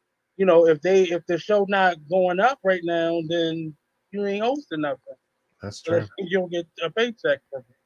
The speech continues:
Speaker 1: But <sighs> I don't know. It just
Speaker 2: I
Speaker 1: feel
Speaker 2: mean,
Speaker 1: like
Speaker 2: I, I think it can
Speaker 1: everything
Speaker 2: happen though, because America's Got,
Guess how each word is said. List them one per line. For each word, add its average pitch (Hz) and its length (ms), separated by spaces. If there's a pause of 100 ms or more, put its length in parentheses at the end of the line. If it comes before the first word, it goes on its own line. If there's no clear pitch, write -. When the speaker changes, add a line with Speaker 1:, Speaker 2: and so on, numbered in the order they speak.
Speaker 1:
But 139 200 (2000)
<sighs> - 20 (480)
I 220 120
don't 233 160
know. 147 360 (300)
It 226 120
just 262 100
Speaker 2:
I - 40
Speaker 1:
feel 180 40
Speaker 2:
mean, 190 160
Speaker 1:
like 180 140
Speaker 2:
I, 156 220
I - 40
think 196 220
it 165 100
can 131 80
Speaker 1:
everything 113 60
Speaker 2:
happen 123 400
though, 110 140
because 117 280
America's 131 480
Got, 117 240